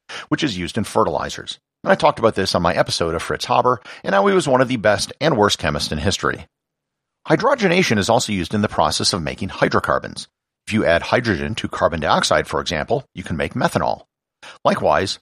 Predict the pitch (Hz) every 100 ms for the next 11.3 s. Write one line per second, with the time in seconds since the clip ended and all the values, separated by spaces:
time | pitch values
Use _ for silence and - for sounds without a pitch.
0 | - 95 131 196 95 67 - - - 78
1 | 101 98 80 98 92 92 113 110 80 71
2 | 80 - 92 123 143 107 113 135 - 65
3 | - - 113 101 82 62 50 - _ _
4 | _ _ _ _ - - - 240 - -
5 | 123 80 165 196 117 - 82 - 92 82
6 | - 101 98 87 90 123 - 87 73 95
7 | 98 - 113 190 185 190 - 82 80 -
8 | 104 104 101 71 71 - _ _ _ _
9 | _ 98 98 98 92 123 90 - 101 -
10 | 82 80 92 98 82 - 82 92 104 123
11 | 123 92 -